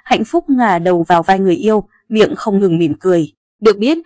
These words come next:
nữ chính trong màn cầu hôn đặc biệt trên là Bùi Thị Linh, sinh viên Q H hai nghìn không trăm mười chín,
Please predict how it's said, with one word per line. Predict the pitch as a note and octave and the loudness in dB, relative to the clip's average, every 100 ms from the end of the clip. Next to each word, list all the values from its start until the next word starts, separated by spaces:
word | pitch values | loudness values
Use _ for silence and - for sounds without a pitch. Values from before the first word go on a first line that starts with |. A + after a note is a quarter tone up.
| - - | -14 -4
nữ | B3 A3+ | -2 -2
chính | A#3 G#3+ | -2 -2
trong | B3 C4+ | -2 -2
màn | A#3+ F#3+ | -2 -4
cầu | F3+ F#3 | -2 -2
hôn | G3+ A3 | -2 -2
đặc | G3+ G3 | -2 -2
biệt | F#3+ F3 | -2 -2
trên | - A3 | -2 0
là | G#3 F#3 | 0 0
Bùi | F#3 F3+ | 0 -2
Thị | G3 | -2
Linh, | A3+ A#3 G#3+ _ - | 0 0 -2 _ -12
sinh | - G#3+ | -6 -2
viên | G#3 G3+ | 0 0
Q | G3 G3+ | -2 -2
H | G#3+ C#4 | -2 -4
hai | - G#3 | -4 -2
nghìn | G3 E3+ | 0 -2
không | - G3 | -2 -4
trăm | F#3+ G3+ | -2 -2
mười | F3 | -2
chín, | - F#3 G#3+ | -2 0 0